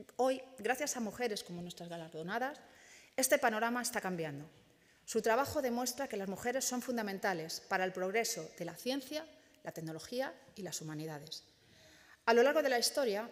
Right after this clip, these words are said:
las mujeres han contribuido de manera fundamental a los avances en estas áreas. Nombres como los de Ada Lovelace, Marie Curie o Rosalind Franklin son hoy bien conocidos, pero durante muchísimo tiempo su trabajo fue invisibilizado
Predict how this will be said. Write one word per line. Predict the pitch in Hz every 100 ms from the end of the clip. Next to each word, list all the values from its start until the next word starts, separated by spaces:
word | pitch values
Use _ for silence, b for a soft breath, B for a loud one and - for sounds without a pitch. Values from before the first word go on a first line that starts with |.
| -
las | 202
mujeres | 226 254 254 262
han |
contribuido | 247 226 226 196 233 240
de | 226
manera | 190 202 262
fundamental | - 233 202 196 190 233 254 -
a | 196
los | 196 196
avances | 202 220 240 240 233 -
en | -
estas | 185 - 170 226
áreas. | 202 160 165 - B B B B -
Nombres | 233 247 240
como | 226 202
los | 185 185
de | 190 180
Ada | 226 226 226
Lovelace, | 190 170 190 233 277 - 208
Marie | 175 196
Curie | 175 220 240 233 -
o | 170
Rosalind | 226 233 240 202
Franklin | 247 247 208 165 170 B B B B
son | - 269
hoy | 294
bien | 262
conocidos, | 247 214 208 262 196 170
pero | - 190
durante | 180 180 175
muchísimo | 170 175 277 262 277 220
tiempo | 254 254 190 175 -
su | -
trabajo | 190 185 208 240
fue | - 226 220 220
invisibilizado | 190 175 - 165 160 165 - 233 254